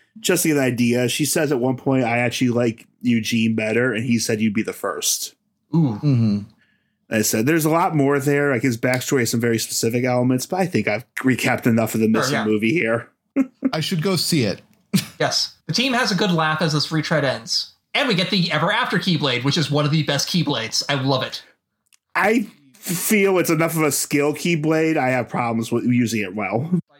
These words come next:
Speaker 3: The magic staff form change is really cool, and then the finisher on it is basically like a magic nuke in the form of a tower raising from the ground.
Speaker 2: The cool thing that you can do with the magic staff is once you've done the form change, you can start dashing around and you leave behind after images.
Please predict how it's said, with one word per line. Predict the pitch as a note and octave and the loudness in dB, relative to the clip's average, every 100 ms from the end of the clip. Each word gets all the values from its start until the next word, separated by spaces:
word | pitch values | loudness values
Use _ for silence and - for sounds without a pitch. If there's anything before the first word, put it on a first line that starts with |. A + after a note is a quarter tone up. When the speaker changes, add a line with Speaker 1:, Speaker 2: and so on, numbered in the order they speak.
| _ | _
Speaker 3:
The | C#3+ | 2
magic | D#3+ F3+ F#3+ | 2 2 0
staff | - E3 D#3 | 0 0 0
form | D3+ - D#3 C#3 C3+ | -2 -2 0 2 2
change | - B2 A2 | 2 2 2
is | G2 | 0
really | G#2 B2+ A#2+ | 0 2 0
cool, | A#2 A#2+ A2 A2+ C#3 - | -2 0 2 2 -2 0
and | A#2 G#2+ | 0 2
then | B2 B2+ B2+ G#2+ | 2 2 2 2
the | A#2 G#2+ G2+ - | 0 0 -2 -4
finisher | - B2+ A#2+ A#2 | 0 0 2 0
on | G#2 G#2 | 2 2
it | G2 | 0
is | F#2+ F#2 - | 0 -2 -2
basically | F#3 F3 E3 D#3 | 0 0 0 0
like | C3+ B2+ A#2+ - | 2 2 -2 -2
a | A2 | 0
magic | A2 A#2+ C3 B2 C3+ - | 2 2 2 0 -4 0
nuke | G#2 A2 A2+ A#2 | 2 2 0 0
in | G#2+ | -2
the | G#2 | -2
form | - A2+ A2 | 0 2 2
of | G2+ | 0
a | |
tower | - - A#2+ A#2 | -2 0 2 2
raising | G#2+ G#2+ G#2 A2 | 2 0 0 -4
from | - G#2+ | -2 -2
the | |
ground. | G#2 G#2+ G2+ G2 F#2+ - _ _ _ | 0 0 2 0 -6 -12 _ _ _
Speaker 2:
The | F3+ | -2
cool | E3 C4+ | 0 0
thing | B3+ | 0
that | A#3 | 0
you | F3 | 2
can | D#3+ | 2
do | D3 | 2
with | E3 | 0
the | D#3 | 0
magic | C3 B2+ D#3+ | 0 0 -2
staff | - E3 E3 | -2 -2 -2
is | C#3+ - | -4 -4
once | - G#3 | -2 0
you've | A3+ | 0
done | G3 | 0
the | F#3 | 0
form | F3 E3+ | 0 0
change, | F#3 F3 | 0 0
you | |
can | D#3 | 0
start | C#3 E3+ C#3+ | 0 -2 0
dashing | C#3 D3 D#3+ | -2 -2 -2
around | D3+ | -2
and | D#3 | 0
you | C3 | 0
leave | D3 | 0
behind | D3 C#3 B2+ | 0 -2 -2
after | C3+ C3 B2+ | -4 -2 -6
images. | A#2 A2 - - - | -6 -10 -6 -6 -6